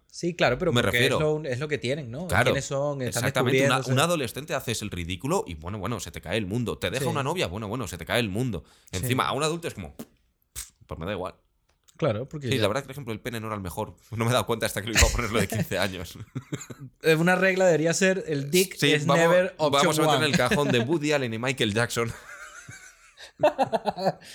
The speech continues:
Speaker 1: Sí, exacto. Entonces, bueno, sí, no sé, la, o sea, las redes son un tema, pues, y sí es, sí es cierto que la juventud ha cambiado, el hecho de que nosotros teníamos trece, catorce años, éramos más inocentes de, de lo que son ahora.
Speaker 2: Sí.
Speaker 1: O sea, sería diez años ahora, no sé.
Speaker 2: Exactamente.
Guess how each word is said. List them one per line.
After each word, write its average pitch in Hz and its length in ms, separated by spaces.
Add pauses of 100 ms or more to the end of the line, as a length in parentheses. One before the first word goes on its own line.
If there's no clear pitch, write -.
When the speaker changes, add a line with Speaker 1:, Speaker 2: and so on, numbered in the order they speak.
(200)
Speaker 1:
Sí, 170 200
exacto. 131 440 (340)
Entonces, 165 300
bueno, 117 300 (100)
sí, 196 240
no 175 160
sé, 180 160
la, 120 360
o 127 40
sea, 151 120
las 139 140
redes 151 160
son 180 120
un 175 60
tema, 135 220
pues, 135 180
y 127 40
sí 135 180
es, 147 300
sí 147 100
es 139 100
cierto 160 340
que 127 320
la 120 200
juventud 131 440
ha 143 80
cambiado, 143 520
el 117 260
hecho 135 180
de 143 80
que 123 100
nosotros 117 300
teníamos 135 240
trece, 139 200
catorce 123 340
años, 139 220 (400)
éramos 143 260
más 135 160
inocentes 131 460
de, 127 140
de 110 160
lo 110 140
que 110 100
son 110 200
ahora. 113 280
Speaker 2:
Sí. 80 420
Speaker 1:
O - 40
sea, 127 220
sería 123 400
diez 131 300
años 113 280
ahora, 117 240
no 107 60
sé. 85 60
Speaker 2:
Exactamente. 82 640